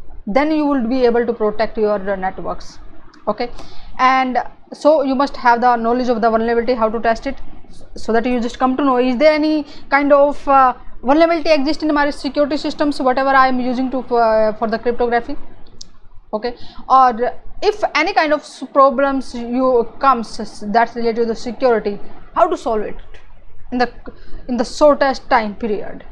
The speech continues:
Okay, and, uh, you need to, uh, in the research mode always, what, uh, uh, kind of attacks are happening nowadays. Uh, uh, m-, uh, maybe just you have heard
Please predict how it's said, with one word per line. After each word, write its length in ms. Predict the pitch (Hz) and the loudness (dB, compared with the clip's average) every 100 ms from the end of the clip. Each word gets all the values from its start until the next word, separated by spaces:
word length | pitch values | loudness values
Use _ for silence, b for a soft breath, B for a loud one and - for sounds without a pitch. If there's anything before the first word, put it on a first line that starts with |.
| - - - 220 | -14 -12 -10 -10
Okay, 300 | 202 226 226 B B B 269 | -6 -6 -8 B B B 2
and, 500 | 277 262 262 262 262 | 4 4 2 2 4
uh, 160 | 254 - | 2 0
you 140 | 277 | 0
need 240 | 302 370 381 | 2 0 2
to, 80 | 381 | 2
uh, 300 | 339 - 277 | 2 2 2
in 360 | 294 311 311 | 2 2 2
the 220 | 311 302 - - - - - 247 | 2 0 -2 -14 -14 -10 -4 0
research 560 | 285 - 330 330 330 | 0 2 4 4 0
mode 360 | 302 247 220 214 - - - - | -4 0 0 0 -4 -8 -8 2
always, 600 | 240 240 214 196 180 196 202 B B - | 6 6 4 0 -4 -8 -8 B B 0
what, 280 | 247 269 - - - - | 2 2 -2 -10 -8 0
uh, 260 | 262 247 233 - - | 2 2 0 -6 -4
uh, 260 | 233 233 233 | 2 2 4
kind 280 | 294 277 | 2 2
of 160 | 262 254 | 2 2
attacks 440 | 254 269 262 - | 0 2 0 0
are 240 | 294 240 240 | 2 4 4
happening 480 | 240 240 247 247 240 | 2 0 -2 -6 -4
nowadays. 680 | 226 226 214 214 214 202 220 | -2 -2 0 0 0 0 2
Uh, 280 | 214 202 - B B - | 2 2 -2 B B -2
uh, 220 | 220 214 208 208 - - | 4 6 4 0 -10 -10
m-, 280 | 233 226 196 | -8 -2 0
uh, 180 | 202 - | -2 -2
maybe 280 | 233 254 247 | 2 2 2
just 200 | 220 247 | 0 0
you 100 | 269 | 0
have 220 | 220 233 | 4 2
heard 340 | 214 226 226 | 4 2 2